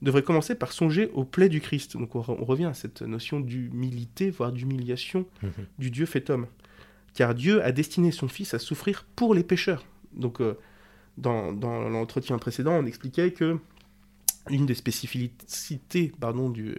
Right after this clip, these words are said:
Speaker 1: du christianisme par rapport au judaïsme, par exemple, c'est qu'il n'y avait plus de sacrifice animal, parce que Dieu,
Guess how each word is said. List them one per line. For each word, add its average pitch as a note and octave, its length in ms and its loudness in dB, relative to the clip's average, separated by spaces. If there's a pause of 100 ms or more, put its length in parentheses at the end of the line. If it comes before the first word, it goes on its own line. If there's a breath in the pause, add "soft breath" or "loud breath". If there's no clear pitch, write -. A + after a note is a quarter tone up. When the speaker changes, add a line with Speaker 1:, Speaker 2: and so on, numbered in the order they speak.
Speaker 1:
du A2+ 140 -8
christianisme D3 420 0
par G#2+ 80 -2
rapport A2+ 180 -4
au A#2 40 2
judaïsme, B2 260 0
par A#2+ 120 0
exemple, C#3+ 280 0 (460 loud breath)
c'est B2+ 100 -10
qu'il B2 140 0
n'y A2 40 2
avait A2 80 -2
plus F#3+ 180 -2
de E3 40 -4
sacrifice - 540 -8
animal, C3+ 420 0 (720 soft breath)
parce - 220 -6
que F3 100 -2
Dieu, E3+ 640 0